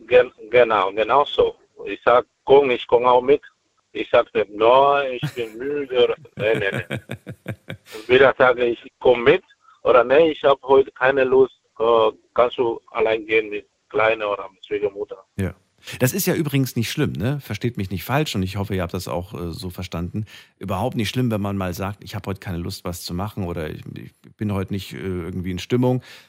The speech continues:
Speaker 2: Überhaupt nicht schlimm. Aber es gibt ja wirklich, äh, ne, so F-, Fälle, in denen das immer so ist. Und dann ist es ein Problem.
Speaker 1: Ja, ja, das ist ein Problem. Aber ich, manchmal bin ich müde von der Arbeit, viel Arbeit und dann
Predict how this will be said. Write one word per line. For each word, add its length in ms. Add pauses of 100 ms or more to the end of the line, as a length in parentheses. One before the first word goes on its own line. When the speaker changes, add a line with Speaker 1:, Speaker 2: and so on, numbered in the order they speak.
(120)
Speaker 2:
Überhaupt 380
nicht 120
schlimm. 300
Aber 180
es 140
gibt 180
ja 140
wirklich, 500 (140)
äh, 340
ne, 220
so 140
F-, 240
Fälle, 340
in 140
denen 180
das 160
immer 300
so 100
ist. 340 (520)
Und 180
dann 140
ist 140
es 120
ein 80
Problem. 400 (240)
Speaker 1:
Ja, 300 (720)
ja, 240
das 160
ist 160
ein 200
Problem. 440
Aber 360
ich, 460 (540)
manchmal 580
bin 220
ich 120
müde 480
von 140
der 140
Arbeit, 340 (480)
viel 180 (160)
Arbeit 480 (140)
und 160
dann 240